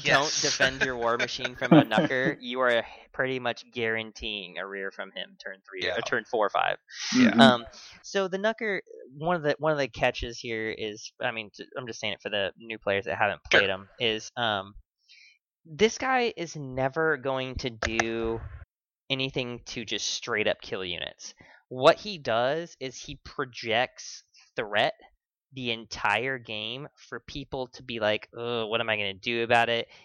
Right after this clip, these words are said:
Speaker 2: And it gets them thinking in the back of their head. And then once they start thinking, they, it makes them play different.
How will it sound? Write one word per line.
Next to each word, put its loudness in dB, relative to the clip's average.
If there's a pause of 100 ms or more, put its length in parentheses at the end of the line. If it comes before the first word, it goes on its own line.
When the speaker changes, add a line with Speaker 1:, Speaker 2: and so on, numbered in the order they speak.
(120)
Speaker 2:
And -2
it -6
gets -2
them -2
thinking -8
in -12
the -10
back -4
of -10
their 0
head. -2 (440)
And 2
then -2 (100)
once -6
they -6
start -2
thinking, -8 (320)
they, 2
it -4
makes -4
them -2
play -2
different. -6